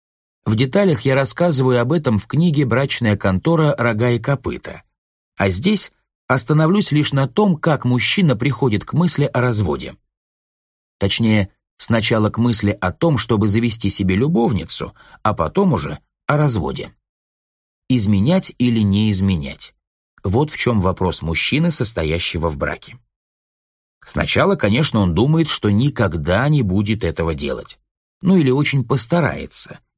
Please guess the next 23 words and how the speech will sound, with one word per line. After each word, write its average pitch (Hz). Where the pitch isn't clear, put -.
этого 76
не 80
делать. -
В -
общем, 117
что-то 104
подобное. -
Потом 175
он 135
понимает, 101
что -
это 147
возможно, 127
это 82
бывает, 95
это 98
случается, -
и 120
ничего 110
страшного, 87
и 117
можно 107
понять, 76